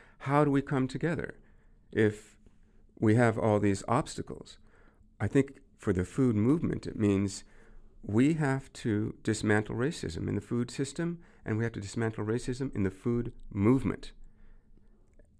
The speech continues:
That means looking long and hard at white privilege, at oppression, at internalized oppression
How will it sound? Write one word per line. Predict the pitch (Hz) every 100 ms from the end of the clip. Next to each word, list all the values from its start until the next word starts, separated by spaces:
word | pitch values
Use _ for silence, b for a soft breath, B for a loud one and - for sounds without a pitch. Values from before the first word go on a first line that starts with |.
| -
That | 101 -
means | 113 85 - - - -
looking | 113 107 101 104 - _ - _ 110
long | 110 170
and | 127
hard | 98 87 - b b b b b 101
at | 101 101 101 - -
white | 95 -
privilege, | - 110 127 - - - - - - - - - _ _ - - - _ b b b b -
at | 98
oppression, | 95 - 123 - 139 147 - - - _ -
at | 98
internalized | 95 - 131 110 101 95
oppression | - - - -